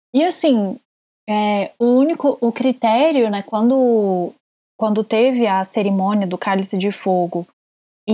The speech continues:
eles revelaram o que seria a prova, a única, a gente criticou aqui ainda, né? A única coisa que eles falaram foi, "Será uma prova de coragem." E foi só. Então, assim,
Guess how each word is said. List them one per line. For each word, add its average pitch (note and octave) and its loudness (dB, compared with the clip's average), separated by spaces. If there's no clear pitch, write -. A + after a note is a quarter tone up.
eles G3+ 0
revelaram G#3+ 0
o A#3 0
que A#3 -2
seria G#3 0
a F#3+ -4
prova, A#3 0
a G#3+ 2
única, D#4+ 0
a A#3 -2
gente A3+ 0
criticou D4 0
aqui F4+ -2
ainda, G3+ -2
né? G3+ -4
A G#3 0
única C#4+ 0
coisa C#4+ 0
que C4+ 2
eles A#3+ -2
falaram B3 2
foi, F#3+ -2
"Será G3 -2
uma F#3 -2
prova A#3+ -2
de A#3 -6
coragem." F3 -4
E G#3+ 0
foi G#3 -4
só. F3 -2
Então, A3 0
assim, G3+ -2